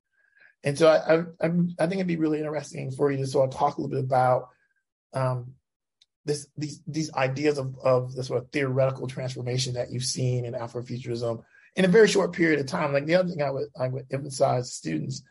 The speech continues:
is that Afrofuturism has evolved very quickly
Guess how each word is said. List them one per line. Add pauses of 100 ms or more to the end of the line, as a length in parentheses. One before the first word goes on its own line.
(600)
is
that
Afrofuturism
has
evolved
very
quickly